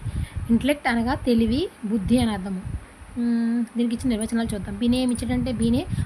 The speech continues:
ఒక ఖచ్చితమైన దిశగా సాగి గమ్యాన్ని చేరుటకు అవసరమయ్యే రూపాంతరాలను చే-, చేరుకోగలిగే సామర్థ్యమే ప్రజ్ఞ. స్వీయ నియ-, స్వీయ విమర్శన చేసుకోగలిగే సామర్థ్యమే ప్రజ్ఞ. లక్ష్య సాధన వైపు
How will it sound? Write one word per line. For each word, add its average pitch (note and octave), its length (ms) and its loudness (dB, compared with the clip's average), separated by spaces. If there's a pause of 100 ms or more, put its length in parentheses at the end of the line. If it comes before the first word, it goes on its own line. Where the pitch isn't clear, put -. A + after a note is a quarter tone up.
ఒక A3 100 -2
ఖచ్చితమైన C4+ 520 0
దిశగా A#3+ 340 0
సాగి A#3 400 0
గమ్యాన్ని A#3 420 2
చేరుటకు A3+ 340 0
అవసరమయ్యే B3 560 -2
రూపాంతరాలను A3+ 680 -2
చే-, A3 380 -2
చేరుకోగలిగే A3+ 480 -2
సామర్థ్యమే G#3+ 480 -4
ప్రజ్ఞ. G3 420 -4 (720)
స్వీయ C#4+ 200 2
నియ-, C4+ 280 0
స్వీయ B3 280 0
విమర్శన B3+ 400 0
చేసుకోగలిగే A#3 720 0
సామర్థ్యమే A3+ 480 -2
ప్రజ్ఞ. G#3 440 -2
లక్ష్య G3+ 260 -4
సాధన A#3 340 -2
వైపు A#3+ 260 -2